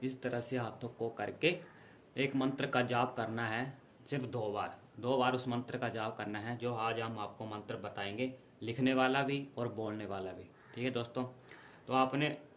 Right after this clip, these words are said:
दो तरीके से उस मंत्र का जाप करना है और जिसका भी वशीकरण करना है वो आज पूरा आपके सामने दो मिनट के अंदर हो ही जाएगा। ठीक है दोस्तों, उसके बाद आपने क्या करना है,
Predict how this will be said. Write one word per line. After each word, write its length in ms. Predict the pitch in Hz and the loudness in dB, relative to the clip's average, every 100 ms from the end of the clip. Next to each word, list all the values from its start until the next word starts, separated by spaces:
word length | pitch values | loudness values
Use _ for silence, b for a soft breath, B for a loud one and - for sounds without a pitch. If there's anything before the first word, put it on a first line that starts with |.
| - - - - - - | -20 -20 -20 -20 -20 -10
दो 260 | 123 143 160 | -2 2 4
तरीके 380 | 147 135 143 131 | 4 2 4 0
से 80 | |
उस 200 | 135 131 | 0 2
मंत्र 280 | 127 123 127 | 2 2 2
का 160 | 127 123 | 0 0
जाप 320 | 120 117 123 - | 0 0 0 -2
करना 260 | 107 117 | -2 0
है 260 | 110 131 156 - - - - - - - - - - - - | 0 -2 -6 -12 -20 -20 -20 -20 -20 -20 -20 -20 -20 -20 -6
और 140 | 135 | -4
जिसका 300 | 135 131 - | 0 -2 2
भी 80 | 147 | 2
वशीकरण 440 | 135 127 135 127 127 | 4 2 2 2 2
करना 260 | 117 110 113 | 0 -2 -2
है 120 | 120 | 0
वो 120 | 117 | 2
आज 160 | 110 110 | 2 0
पूरा 300 | 110 110 113 | -4 0 0
आपके 240 | 110 - | 0 -2
सामने 340 | 113 107 107 123 | -4 -4 -2 -4
दो 340 | 117 104 139 | -4 2 4
मिनट 260 | 139 113 107 | 4 2 0
के 60 | |
अंदर 320 | 107 101 127 - | -4 -2 -2 -2
हो 120 | 110 104 | -2 -2
ही 180 | 117 127 | 0 0
जाएगा। 460 | 107 87 95 98 - B B B B - | 0 -2 -4 -6 -8 B B B B 0
ठीक 80 | 156 | 4
है 60 | |
दोस्तों, 260 | 156 147 151 - | 4 2 0 0
उसके 340 | 151 - 175 | -4 0 6
बाद 160 | 151 147 | 8 8
आपने 240 | 139 135 135 | 6 4 0
क्या 160 | 143 | 0
करना 340 | 135 120 117 117 | -2 -2 -2 -2
है, 240 | 123 131 | -4 -4